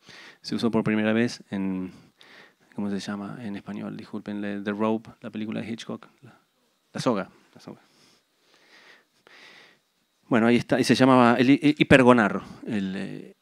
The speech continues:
el, el anamórfico de Chrétien. Ahí dice, hipergonar de Henri Chrétien. Acá vemos un elemento anamórfico, un format-, un, un fotograma, digamos,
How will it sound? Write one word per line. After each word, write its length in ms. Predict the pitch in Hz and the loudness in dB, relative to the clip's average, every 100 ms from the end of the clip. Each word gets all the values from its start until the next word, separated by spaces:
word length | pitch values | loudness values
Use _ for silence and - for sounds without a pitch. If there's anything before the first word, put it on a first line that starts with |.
| - | -12
el, 460 | 104 98 98 101 | -10 -8 -12 -12
el 140 | 107 104 | -8 -6
anamórfico 600 | 104 107 98 107 101 101 | -4 -4 -6 -8 -8 -8
de 280 | 104 104 110 | -8 -10 -8
Chrétien. 420 | 101 95 98 98 | -8 -6 -8 -10
Ahí 160 | 117 | -12
dice, 300 | 107 104 - - - | -14 -14 -18 -20 -20
hipergonar 840 | 110 120 117 123 135 139 135 - - | -16 -14 -12 -10 -10 -10 -12 -16 -16
de 340 | - 107 110 110 | -6 -4 -4 -4
Henri 240 | 104 98 | -2 -2
Chrétien. 380 | 98 92 85 101 - - - _ _ _ _ _ _ _ _ _ _ _ - | -6 -10 -10 -14 -18 -20 -20 _ _ _ _ _ _ _ _ _ _ _ -20
Acá 220 | 98 101 | -18 -14
vemos 340 | 95 92 90 - _ _ - - - - - | -12 -12 -12 -16 _ _ -20 -20 -20 -14 -2
un 120 | 98 | 2
elemento 360 | 98 101 98 | 4 4 2
anamórfico, 640 | 98 123 151 - 147 147 - - _ _ _ _ _ _ _ _ _ _ _ _ _ _ _ _ _ _ - | 2 6 6 4 -6 -16 -16 -20 _ _ _ _ _ _ _ _ _ _ _ _ _ _ _ _ _ _ 0
un 140 | 127 | 2
format-, 460 | 113 113 117 117 113 | 4 4 4 2 2
un, 540 | 139 123 120 113 110 - - | 0 0 -2 -2 -4 -6 -10
un 80 | 135 | -6
fotograma, 600 | 143 123 131 139 120 120 | 0 6 10 10 10 6
digamos, 320 | 117 110 104 | 4 4 2